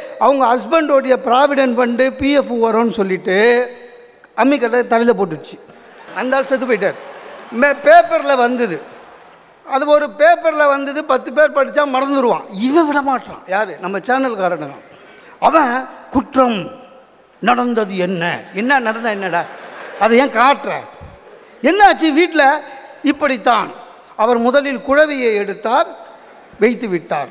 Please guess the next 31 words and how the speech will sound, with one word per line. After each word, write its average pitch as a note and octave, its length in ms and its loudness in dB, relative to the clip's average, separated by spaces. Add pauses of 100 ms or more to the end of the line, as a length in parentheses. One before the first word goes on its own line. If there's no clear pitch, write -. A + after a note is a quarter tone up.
அப்புறம் G#3+ 340 0
அம்மியையே C#4 640 2
எடுத்தார், G3+ 500 0 (340)
தலையில் D#4+ 340 2
போட்டார் B3 680 2 (320)
அப்படின்னு C#4 400 2
போட்டா, B3+ 460 2
என் B3+ 260 0
பையன் C#4+ 320 4
சொல்றான், C4 300 0
"அப்பா B3+ 320 2
அயனாவரம் C4 380 2
சித்தி A3 300 2
மாதிரியே A#3+ 280 4
இருக்குதுப்பான்றான்." G3+ 640 0 (2250)
என் C#4+ 220 4
ஒய்ஃப் E4+ 240 4
அதை D4 280 6
உத்து D4 180 -4
பார்க்குறா, D#4 480 2
எனக்கு F4 280 2
பயமா D4 300 2
இருக்கு. - 280 -10 (1080)
ஏன்னா D#4 260 2
எனக்கும் F4+ 380 2
Provident D#4+ 500 4
Fund C#4+ 200 0
இருக்கு, D4+ 540 2
பி E4 100 0
எஃப் D#4 220 2
இருக்குது. G#3+ 420 -8